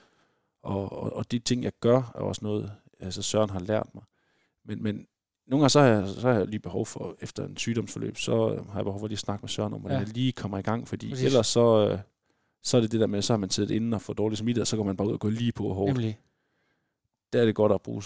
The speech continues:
Speaker 1: bruge,
Speaker 2: Og
Speaker 1: bruge
Speaker 2: lige
Speaker 1: ham.
Speaker 2: præcis.
Speaker 1: Ja.
Speaker 2: Men
Speaker 1: Og, øh, jeg, jeg, jeg, som jeg også siger til alle de unge, sørg nu for at have en god træner,
Speaker 2: Ja.
Speaker 1: fordi det kan godt være, at jeg ikke har en, altså, nu siger jeg, vi er gode sådan træner.
Speaker 2: Ja.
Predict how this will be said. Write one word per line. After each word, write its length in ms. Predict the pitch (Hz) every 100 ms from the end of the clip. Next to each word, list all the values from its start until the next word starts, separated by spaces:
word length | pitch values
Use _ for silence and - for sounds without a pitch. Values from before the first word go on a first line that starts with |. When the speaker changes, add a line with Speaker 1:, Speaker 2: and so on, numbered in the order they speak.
| -
Speaker 1:
bruge, 240 | - 107 113
Speaker 2:
Og 120 | 131
Speaker 1:
bruge 140 | 131
Speaker 2:
lige 100 | -
Speaker 1:
ham. 40 | -
Speaker 2:
præcis. 320 | 143 143 -
Speaker 1:
Ja. 100 | - - - -
Speaker 2:
Men 120 | 160
Speaker 1:
Og, 180 | - -
øh, 140 | - 98 -
jeg, 160 | - 120
jeg, 160 | 117 117
jeg, 100 | 110
som 120 | 107
jeg 80 | -
også 140 | -
siger 120 | 117
til 100 | -
alle 140 | 107 104
de 140 | 107
unge, 220 | 104 113 107 -
sørg 260 | - 104 90
nu 100 | 92
for 280 | - 101 101
at 60 |
have 260 | - 107 101 - _
en 60 | 95
god 220 | - 104 -
træner, 380 | - 104 104 104
Speaker 2:
Ja. 60 | 139
Speaker 1:
fordi 480 | 131 101 - - - _ _ _ _ -
det 100 | 107
kan 60 |
godt 100 | 117
være, 260 | 117 107 -
at 100 | 113
jeg 220 | 113 110
ikke 120 | 113
har 140 | 113 107
en, 220 | 98 101 _ _ _ _
altså, 140 | - - _
nu 80 | 107
siger 160 | - 101
jeg, 60 |
vi 40 | 101
er 40 |
gode 220 | 107 113
sådan 180 | 107 104
træner. 360 | - 104 107 104 -
Speaker 2:
Ja. 140 | 139